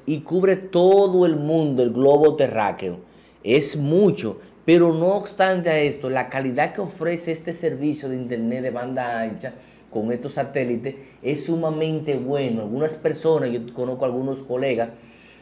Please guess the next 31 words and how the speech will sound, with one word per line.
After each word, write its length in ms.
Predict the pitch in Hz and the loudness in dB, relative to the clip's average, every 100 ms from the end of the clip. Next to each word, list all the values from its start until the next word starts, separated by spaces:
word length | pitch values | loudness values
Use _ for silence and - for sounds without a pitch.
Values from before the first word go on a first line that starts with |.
| - - | -20 -4
que 100 | 117 | 0
han 140 | 120 | 0
estado 480 | 135 139 135 139 135 | -2 2 2 2 0
utilizando, 840 | 139 120 127 117 113 135 127 117 | -4 -4 -4 -4 -2 -2 0 0
han 80 | 127 | -2
estado 340 | 127 143 135 139 | -2 -2 -2 -2
probando 640 | 117 113 139 151 127 110 | 0 0 0 -2 -4 -4
con 160 | 110 113 | -4 -6
otras 260 | 117 131 | -6 -8
personas 520 | - 123 - 135 123 139 - - _ 110 | -10 -12 -6 -4 -4 -8 -16 -20 _ -8
este 280 | 135 - | -6 -4
servicio 560 | 151 139 117 135 151 139 | -4 -2 -2 0 -2 -2
de 120 | 123 | -4
Starlink 480 | 117 127 120 123 123 | -2 0 0 0 0
de 100 | 117 | 0
internet. 500 | 113 107 104 95 90 - - | 0 -2 -4 -6 -8 -12 -10
Muy 440 | 107 135 160 190 185 | -4 0 2 2 2
poderoso 800 | 170 160 160 160 151 - 123 - - _ | 0 4 6 6 4 2 -8 -12 -20 _
que 400 | - 113 117 127 | -2 2 4 4
es 220 | 135 135 - - | 2 -2 -10 -4
esta 380 | 120 120 127 | -4 -2 -2
línea. 500 | 113 123 117 107 92 87 - - - _ - _ _ _ _ _ _ _ _ _ _ _ - | 0 0 0 -2 -6 -14 -20 -20 -20 _ -20 _ _ _ _ _ _ _ _ _ _ _ -6
Nos 220 | 139 139 | -4 -2
informa 360 | 147 - 185 202 | -2 0 2 2
que 100 | 185 | 2
tiene 200 | 190 180 | 2 2
menos 320 | 165 202 208 | 4 4 4
masa 400 | 202 233 233 214 | 4 4 4 0
y 120 | 156 | 0
más 320 | 135 156 175 - | 2 2 0 0
compacta. 680 | 151 120 123 101 - 87 | -2 0 0 -2 -6 -14